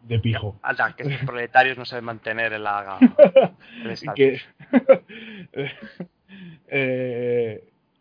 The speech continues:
Speaker 1: eh, Fraser tiene una cantidad de chistes, <laughs> en plan, no coñas, con la sexualidad, con los homosexuales, con las mujeres, con to-, o sea, tienen una cantidad de chistes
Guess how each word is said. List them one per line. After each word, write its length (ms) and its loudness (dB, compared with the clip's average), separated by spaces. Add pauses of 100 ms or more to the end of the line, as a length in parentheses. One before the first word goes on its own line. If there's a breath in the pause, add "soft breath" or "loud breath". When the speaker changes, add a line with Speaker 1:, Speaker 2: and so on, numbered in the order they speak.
(400)
Speaker 1:
eh, 220 0
Fraser 480 -2
tiene 180 -6
una 120 -6
cantidad 600 -2 (120)
de 240 -4
chistes, 480 -4 (840)
<laughs> 0 -
en 580 -2
plan, 340 0
no 180 -2
coñas, 480 -4 (280 loud breath)
con 180 0
la 120 2
sexualidad, 760 4 (440 soft breath)
con 440 6
los 160 -4
homosexuales, 640 0
con 220 0
las 140 0
mujeres, 680 4
con 280 -4
to-, 120 -10
o 40 -16
sea, 300 -4 (600)
tienen 320 4
una 240 -2
cantidad 460 -2
de 160 -8
chistes 500 -6